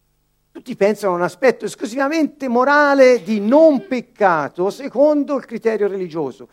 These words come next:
In realtà è solo un criterio positivo di aver amministrato saggiamente ciò che ci è stato dato.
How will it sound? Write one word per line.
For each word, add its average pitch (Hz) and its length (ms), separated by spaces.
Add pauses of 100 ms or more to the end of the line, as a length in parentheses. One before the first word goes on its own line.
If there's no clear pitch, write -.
(160)
In 302 120
realtà 254 640
è 320 80
solo 311 260
un 240 120
criterio 196 680 (460)
positivo 220 840
di 254 420
aver 277 360
amministrato 254 1000
saggiamente 214 640
ciò 254 160
che 226 100
ci 190 100
è - 20
stato 185 240
dato. 196 360